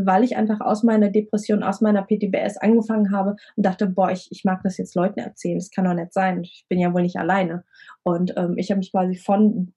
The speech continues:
dieser Art, äh, des Accounts eben zum Empowerment-Account entwickelt, zum Survivor-Queen-Account, wo es darum geht, „Hey Leute, hier, es geht vorwärts und, äh, schaut mal, da kann's hingehen, wenn,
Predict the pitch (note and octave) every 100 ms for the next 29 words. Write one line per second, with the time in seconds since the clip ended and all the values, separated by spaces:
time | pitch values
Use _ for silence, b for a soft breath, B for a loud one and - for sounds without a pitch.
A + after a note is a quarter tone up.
0 | - G#3 A3 A#3 - A3 A#3 B3 G#3+ G#3
1 | G3+ G#3+ G#3 - G#3+ G3+ G#3+ G3+ G3 G3
2 | - G3 F#3+ F#3+ - F#3+ F#3+ F#3 F3+ F#3+
3 | F#3+ F#3 F#3 F3+ F3 F3+ F#3 F#3 b b
4 | b G#3+ G3 - G3 F3+ F3 F3+ F3+ -
5 | F#3 G3 - F#3+ F3+ F#3 F#3 F#3+ F#3 F#3
6 | F#3+ G3 F#3+ F#3 - - _ _ _ _
7 | G#3+ - G3+ - G#3 - G3 F#3+ F3+ F3+
8 | - F3 F3 F3 F#3 F#3 F#3 F#3 F#3 F#3
9 | F3 F3+ F3+ F3+ G3+ G3+ F#3 F3+ F3+ F3
10 | F3 F3+ F3+